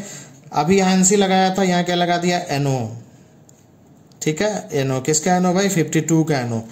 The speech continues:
कहने का मतलब क्या कि breaker जब close है तो ये तो conduct नहीं करेगा, तो ये तो इधर जाने नहीं देगा,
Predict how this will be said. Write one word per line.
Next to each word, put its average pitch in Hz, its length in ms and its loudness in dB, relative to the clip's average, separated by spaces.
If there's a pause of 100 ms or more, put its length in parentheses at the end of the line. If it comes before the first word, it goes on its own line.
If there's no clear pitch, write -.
(320)
कहने 180 220 2
का 202 120 2
मतलब 202 340 0
क्या 208 200 2 (520)
कि 214 80 4
breaker 190 460 4
जब 226 240 0
close 208 360 6
है 170 380 2 (360)
तो 175 80 4
ये 170 160 6
तो 190 140 4
conduct 220 340 2
नहीं 262 140 2
करेगा, 233 340 4
तो 208 100 2
ये 208 80 6
तो 202 100 4
इधर 214 180 2
जाने 233 220 2
नहीं 247 200 4
देगा, 185 360 2